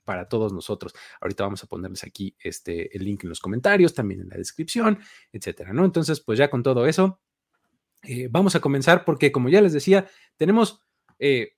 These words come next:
pues, pues sí hay dieciséis juegos, pero la verdad es que hay muchos de los que no vamos a platicar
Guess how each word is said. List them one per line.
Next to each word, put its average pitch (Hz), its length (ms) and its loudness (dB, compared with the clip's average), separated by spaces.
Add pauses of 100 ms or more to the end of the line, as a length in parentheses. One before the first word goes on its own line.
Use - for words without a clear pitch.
(420)
pues, 170 140 0
pues 170 180 0
sí 311 180 6
hay 349 140 4
dieciséis 214 420 4
juegos, 156 560 -2 (500)
pero 131 160 -6
la 160 120 -2
verdad 220 260 -2
es - 80 8
que - 140 -2
hay 208 320 0
muchos 170 800 -2 (120)
de 120 140 -6
los 110 180 -6
que 117 100 -8
no 135 100 -2
vamos 247 240 0
a 175 80 -4
platicar 107 540 -6